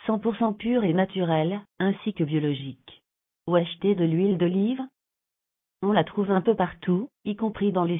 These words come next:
supermarchés. Lisez attentivement les étiquettes. Mais aussi dans les magasins biologiques et sur Internet. Trois recettes beauté maison avec l'huile d'olive.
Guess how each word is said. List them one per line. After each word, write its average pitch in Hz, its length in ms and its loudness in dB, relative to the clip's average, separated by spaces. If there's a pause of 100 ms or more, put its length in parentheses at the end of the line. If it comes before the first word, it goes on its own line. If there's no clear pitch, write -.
supermarchés. 185 800 -2 (140)
Lisez 170 360 0
attentivement 185 640 0
les 165 240 0
étiquettes. 151 720 -6 (480)
Mais 175 260 2
aussi 190 460 -4
dans 165 160 -2
les 165 140 2
magasins 180 480 2
biologiques 180 560 -2
et 160 180 2
sur 202 140 0
Internet. 151 560 -2 (720)
Trois 175 300 2
recettes 185 460 -2
beauté 180 280 0
maison 185 340 0
avec 160 280 0
l'huile 208 320 2
d'olive. 196 440 0